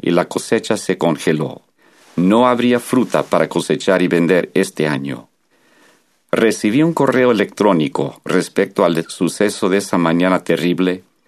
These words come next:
de la esposa de Juan Hatch, primer consejero en la presidencia del templo de Colonia Juárez, Chihuahua. Cito parte de ese correo.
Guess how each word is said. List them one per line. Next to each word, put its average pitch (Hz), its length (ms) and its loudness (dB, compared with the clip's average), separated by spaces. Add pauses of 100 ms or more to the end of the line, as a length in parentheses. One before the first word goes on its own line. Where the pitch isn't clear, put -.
(120)
de 98 120 2
la 92 120 4
esposa 123 460 0
de 104 100 2
Juan 117 420 0
Hatch, - 500 -4 (180)
primer 95 360 2
consejero 104 720 -2
en 85 80 0
la 85 140 0
presidencia 87 640 -2
del 87 180 0
templo 101 340 0
de 85 120 -2
Colonia 95 340 0
Juárez, 87 400 0
Chihuahua. 80 580 -2 (720)
Cito 135 560 0
parte 104 460 0
de 90 120 2
ese 90 220 -4
correo. 80 380 0